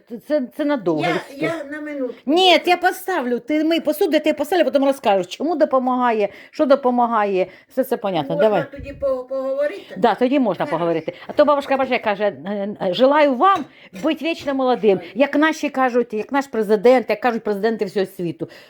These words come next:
Speaker 2: Бажаємо і хочемо, щоб отак було. Так робіть що-небудь, правильно? Або
Speaker 1: А я роблю ж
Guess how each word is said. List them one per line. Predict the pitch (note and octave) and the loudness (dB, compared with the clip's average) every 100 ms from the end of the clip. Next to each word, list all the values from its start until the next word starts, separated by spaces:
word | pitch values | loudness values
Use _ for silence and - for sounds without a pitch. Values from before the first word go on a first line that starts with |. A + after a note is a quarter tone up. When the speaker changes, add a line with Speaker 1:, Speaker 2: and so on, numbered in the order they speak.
| - _ | -20 _
Speaker 2:
Бажаємо | A3 C#4+ C4+ F4+ F4+ D#4 C#4+ C4+ - - | 2 4 4 2 2 0 -2 -4 -6 -10
і | - | -8
хочемо, | - D4 C#4 C4 | -6 -6 -4 -6
щоб | B3 A#3 | -4 -6
отак | A3+ A3 E3+ | -2 -2 0
було. | F#3+ F3+ C#3+ | 0 2 2
Так | A#3+ F4 | 2 4
робіть | F4+ D4+ F#4 | 4 6 4
що-небудь, | - D#4 C4+ A#3 F3 D#3+ | 2 0 2 2 0 -4
правильно? | - A3 C4 F#3 | -2 0 0 0
Або | G#3 A#3+ | 2 4
Speaker 1:
А | C#4 | 4
я | G4 G#4 A4 | 2 -6 -8
роблю | D#4 E4 G4 B4 A#4+ | -8 -4 4 4 4
ж | - | -2